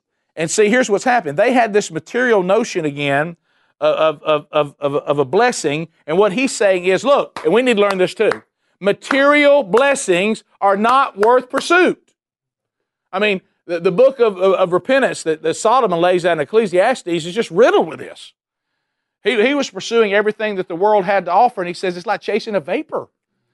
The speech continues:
It's over. Jesus is saying if you labor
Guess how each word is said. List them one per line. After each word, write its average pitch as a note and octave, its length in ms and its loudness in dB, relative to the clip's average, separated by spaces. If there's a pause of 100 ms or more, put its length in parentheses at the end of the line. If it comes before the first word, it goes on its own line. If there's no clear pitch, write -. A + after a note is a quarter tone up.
(300)
It's F3+ 160 -4
over. C4 340 2 (240)
Jesus B3+ 320 -2
is G3+ 100 -6
saying A3 300 2
if F3+ 160 -2
you F#3 240 0
labor G#3+ 800 2